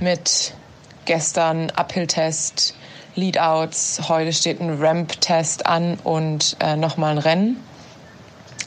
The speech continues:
Das heißt, die müssen tendenziell noch ein bisschen mehr leiden als wir.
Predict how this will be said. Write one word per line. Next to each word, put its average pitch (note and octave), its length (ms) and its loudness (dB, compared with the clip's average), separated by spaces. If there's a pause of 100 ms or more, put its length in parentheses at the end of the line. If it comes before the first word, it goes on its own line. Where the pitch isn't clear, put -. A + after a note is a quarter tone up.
(140)
Das F3 200 -2
heißt, F3+ 260 2
die F3+ 80 2
müssen E3+ 340 0 (760)
tendenziell F3 480 2
noch D#3+ 120 2
ein E3 80 2
bisschen D#3+ 520 0
mehr E3+ 240 4
leiden F3+ 340 4
als F#3 260 0
wir. G3+ 320 4